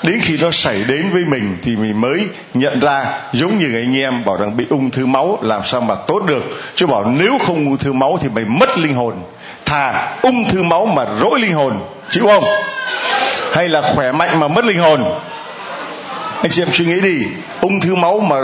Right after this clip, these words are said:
rỗi linh hồn hay là khỏe mạnh mà mất linh hồn?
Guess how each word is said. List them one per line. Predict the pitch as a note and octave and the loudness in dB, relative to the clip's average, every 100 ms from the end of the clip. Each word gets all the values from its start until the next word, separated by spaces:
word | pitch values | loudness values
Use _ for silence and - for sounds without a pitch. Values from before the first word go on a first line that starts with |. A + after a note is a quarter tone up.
| B2 | 0
rỗi | F3 A#3 | 2 2
linh | F#3+ | 2
hồn | D#3 C#3+ A2 G#2 | 0 0 -2 -2
hay | D3 | 0
là | C3 B2+ G2+ - - - | 2 0 -2 -8 -16 -4
khỏe | E3+ B2+ B2+ | -2 0 0
mạnh | E3 D3 C#3+ | 0 0 0
mà | C3+ | 2
mất | F3+ A3 | 2 2
linh | E3 | 2
hồn? | D3 | 2